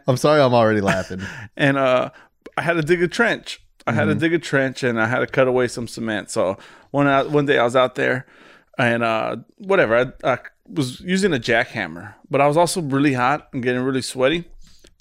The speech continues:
Speaker 2: So I was like, "You know what? I'm gonna get a tan while I'm doing it."
Speaker 1: Mm-hmm.
Speaker 2: And I've never felt subconscious, uh, s-, uh, not subconscious.
Speaker 1: Self-conscious.
Speaker 2: Self-conscious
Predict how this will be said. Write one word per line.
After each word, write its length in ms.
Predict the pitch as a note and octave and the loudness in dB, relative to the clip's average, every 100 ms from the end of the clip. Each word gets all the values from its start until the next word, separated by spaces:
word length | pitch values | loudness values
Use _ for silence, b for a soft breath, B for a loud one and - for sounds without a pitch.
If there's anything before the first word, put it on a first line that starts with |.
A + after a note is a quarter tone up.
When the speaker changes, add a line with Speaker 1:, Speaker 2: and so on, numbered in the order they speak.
| - | -16
Speaker 2:
So 240 | - C#3+ B2 | -4 2 4
I 120 | C3 | 4
was 140 | D#3 | 2
like, 260 | D3 C3+ B2+ | 2 0 0
"You 60 | F3 | -4
know 120 | G#3+ | 0
what? 280 | A3 G#3+ - - | 0 -2 -8 -18
I'm 80 | F3 - | -16 -8
gonna 80 | G#3+ | -4
get 120 | G#3 F#3+ | -2 -4
a 40 | |
tan 280 | - G#3+ G#3 | -4 -4 -2
while 140 | G3+ | -2
I'm 100 | G3 | -2
doing 200 | F#3+ B3 | 0 -2
it." 200 | A3+ - - - | -2 -8 -16 -14
Speaker 1:
Mm-hmm. 340 | B2 A#2+ A#2+ D3 b b _ | -8 -6 -6 -10 b b _
Speaker 2:
And 320 | D3+ D3 D3 | 0 2 2
I've 160 | D3 D#3 | 0 -2
never 260 | G3 A3+ A3 | 0 0 0
felt 380 | G3+ E3 - - _ _ | 2 2 2 -6 _ _
subconscious, 720 | - C#3 D3 C3 A2+ A#2 - - | -6 -4 -2 -2 -2 -8 -8 -6
uh, 20 | |
s-, 160 | C3+ - | -6 -4
uh, 80 | D3+ C#3 - - | -6 -6 -14 -12
not 240 | B2+ A#2+ - | -4 -4 -4
subconscious. 720 | A#2 - A2 G2 A2 - - _ | -8 -4 -6 -6 -10 -12 -18 _
Speaker 1:
Self-conscious. 680 | - A#2 C3 A#2+ F#2 - - | -12 -6 -6 -4 -8 -12 -16
Speaker 2:
Self-conscious 1000 | - A#3+ A3 D3+ C#3+ F#3 C#3+ - C#3+ | -6 -4 -2 0 2 2 2 -2 -2